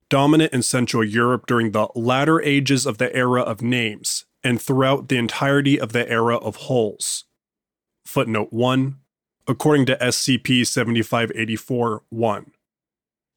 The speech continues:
The legitimacy of S C P seventy-five eighty-four remains unconfirmed.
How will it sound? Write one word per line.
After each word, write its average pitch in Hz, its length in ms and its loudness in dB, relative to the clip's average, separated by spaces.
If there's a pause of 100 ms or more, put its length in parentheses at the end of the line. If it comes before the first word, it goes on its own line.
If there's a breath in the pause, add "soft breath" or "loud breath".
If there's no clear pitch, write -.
(160)
The 151 80 2
legitimacy 147 720 4
of 139 100 2
S 131 200 0
C 131 160 0
P 127 240 0
seventy-five 117 640 0
eighty-four 143 720 0
remains 127 460 0
unconfirmed. 113 840 -4